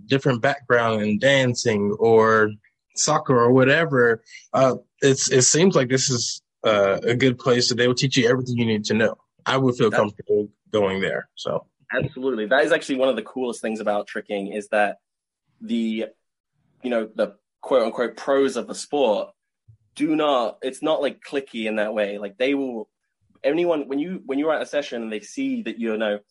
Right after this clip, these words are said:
Speaker 2: maybe you're just trying to, you know, get that no-handed cartwheel, that aerial, um,
Speaker 1: Mm-hmm.
Speaker 2: they can tell, they can tell that where you're at,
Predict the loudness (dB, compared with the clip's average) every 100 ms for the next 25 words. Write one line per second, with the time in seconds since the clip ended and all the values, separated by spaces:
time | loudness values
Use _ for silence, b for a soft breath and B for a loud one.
0 | _ _ -6 -4 0 0 0 -6 -4 0
1 | 0 -2 _ -6 -4 -2 -2 -2 -4 -4
2 | -4 -6 -8 -6 -6 -6 -8 -6 -2 -2
3 | -2 -8 _ _ _ _ -2 2 2 0
4 | -4 -16 _ _ _ _ _ _ _ _
5 | _ -6 -4 -2 -4 -6 -6 -2 -2 -4
6 | -10 _ _ _ -10 -8 -6 -6 -2 0
7 | 2 0 0 0 0 0 0 0 -2